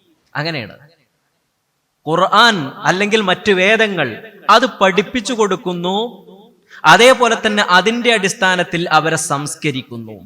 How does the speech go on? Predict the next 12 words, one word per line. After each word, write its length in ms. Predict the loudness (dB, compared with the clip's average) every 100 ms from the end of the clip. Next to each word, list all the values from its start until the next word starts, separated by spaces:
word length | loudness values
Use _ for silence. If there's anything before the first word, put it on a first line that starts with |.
| -20 _ _ _ _ -6
ഈ 140 | -2 -2
സംസ്കരിക്കുന്ന 1000 | -2 -2 -2 -4 -4 -2 -2 -2 -2 -2
പ്രവർത്തനമാണ്, 880 | 0 0 0 0 0 0 2 2 2
അത് 140 | 0
സ്വന്തം 460 | 0 -2 -4 -2 -2 -4
ജീവിതത്തിൽ 680 | -8 -8 -6 -6 -6 -4 -6 -2
അനുഷ്ഠിച്ചുകൊണ്ട് 920 | -2 -2 -6 -6 -6 -6 -6 -6 -6 -6 -10 _ _ _ _ _ _ 2
ആളുകൾക്ക് 640 | 4 6 6 4 2 0
പഠിപ്പിച്ചു 580 | -2 0 0 -2 -4 -4
കൊടുത്തുകൊണ്ട് 680 | -2 -2 -4 -6 -6 -4 -4 -6 -12 _ _ _ _
ഓരോ 380 | -2 2 6 8 8
പ്രവാചകനും 840 | 6 2 4 4 2 0 0 -2